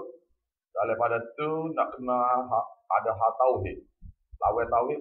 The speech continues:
syirik kat Tuhan. Eh? Lawan tauhid, syirik kat Tuhan. Lepas tu, surah ni nya pula berkenaan dengan orang Kristian. Sifat-sifat orang-orang Kristian.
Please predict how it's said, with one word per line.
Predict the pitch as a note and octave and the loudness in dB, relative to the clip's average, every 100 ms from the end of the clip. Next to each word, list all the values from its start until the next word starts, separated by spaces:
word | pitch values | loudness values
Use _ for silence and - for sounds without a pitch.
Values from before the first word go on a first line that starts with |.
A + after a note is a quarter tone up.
| - | -6
syirik | A2 G#2 - | -8 -8 -12
kat | D#2+ | -16
Tuhan. | D2+ C#2+ C#2 _ _ _ _ _ _ _ _ _ _ _ _ - | -16 -18 -18 _ _ _ _ _ _ _ _ _ _ _ _ -12
Eh? | C3+ - _ _ _ _ _ | -12 -12 _ _ _ _ _
Lawan | F#2 G2+ G#2+ | -8 -4 -2
tauhid, | A#2+ B2+ A#2 | -4 -4 -8
syirik | G#2 - | -8 -8
kat | F2 | -8
Tuhan. | E2 C#2+ D2+ _ _ _ _ _ _ _ _ _ _ _ | -10 -12 -14 _ _ _ _ _ _ _ _ _ _ _
Lepas | - A2 C3+ D3+ | 0 0 2 -4
tu, | D3+ | -4
surah | D3 C#3+ C#3 | 0 0 0
ni | C3 B2 | -4 -6
nya | C3 D3 | -4 -4
pula | C3+ C#3+ - B2 | -4 -4 -4 -6
berkenaan | A#2+ A#2+ D2 A2+ A2+ | -8 -6 -4 -4 -2
dengan | A2+ A2+ | 0 0
orang | A2 - | -2 -8
Kristian. | A2+ - D#3+ - - _ _ _ _ _ _ _ _ _ _ - | -12 -12 -14 -14 -18 _ _ _ _ _ _ _ _ _ _ -14
Sifat-sifat | B2 G2+ F2+ C3 C3 C#3 C#3+ - _ - | -6 -6 -6 -8 0 2 2 -4 _ -6
orang-orang | A2+ A2 A2+ A2+ A2+ | 0 2 2 0 -6
Kristian. | A2 - E2 D2 | -10 -10 -10 -10